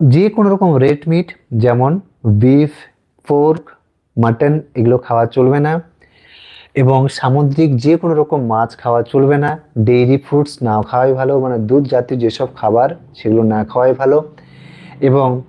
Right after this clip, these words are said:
সন্ধ্যের খাবারটা as soon as possible কমপ্লিট করে নেওয়া ভালো। এবং সাথে প্রত্যেক দিন রাতে ঘুমোতে যাওয়ার পূর্বে এক বালতি জল নেবেন, সেই, আহ, সেই গরম জলের মধ্যে,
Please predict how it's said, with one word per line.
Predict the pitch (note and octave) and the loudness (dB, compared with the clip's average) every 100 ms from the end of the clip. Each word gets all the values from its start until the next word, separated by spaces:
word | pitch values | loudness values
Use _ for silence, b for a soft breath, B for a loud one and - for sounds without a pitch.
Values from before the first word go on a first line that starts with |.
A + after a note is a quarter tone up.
| B B | B B
সন্ধ্যের | - D3+ D3 D#3+ E3 | -8 -2 0 2 0
খাবারটা | D3+ C#3+ C#3 C3+ A#2+ | -2 -4 -2 -2 -2
as | - C#3+ | -4 -6
soon | D3 | -6
as | D3 | -4
possible | B2 C3 C#3 | -4 -2 -2
কমপ্লিট | C#3 A#2 A2 C3+ - | -2 -4 -2 -4 0
করে | C3+ C3+ | 0 2
নেওয়া | C3+ C#3 | 0 -2
ভালো। | C3+ C3+ D3+ E3 _ | -2 -2 -4 -6 _
এবং | - A2+ B2 | -6 -2 -2
সাথে | B2 A2 - E3 G#3 - b b b _ | -2 -6 -4 -4 -4 -10 b b b _
প্রত্যেক | E3+ F#3 - - F3+ E3 | -2 -2 -6 -2 0 2
দিন | F#3 | 2
রাতে | D3+ A#2 C#3+ | 0 0 -4
ঘুমোতে | A2+ A2+ A#2 A#2+ | -4 -4 -2 0
যাওয়ার | C3+ C3 | 0 -2
পূর্বে | C#3 C3+ D#3 G#3+ - b b b b | -2 0 0 -2 -8 b b b b
এক | D3+ D3 | 0 2
বালতি | D#3 D#3 D#3 | 2 0 0
জল | B2+ A2+ A#2+ | 0 0 0
নেবেন, | B2+ C#3 D#3+ | 0 0 0
সেই, | E3 A#2+ A2+ | -2 0 0
আহ, | A#2+ A2+ G#2 A2 A#2+ A2+ A2 G#2+ G#2+ | -4 -8 -8 -8 -8 -6 -4 -4 -6
সেই | - D3 | -4 -2
গরম | C#3 A2+ B2+ C#3 | 0 0 0 0
জলের | C3 C3 C3+ | 0 0 0
মধ্যে, | C3 B2+ C#3+ E3 | -4 -8 -6 -6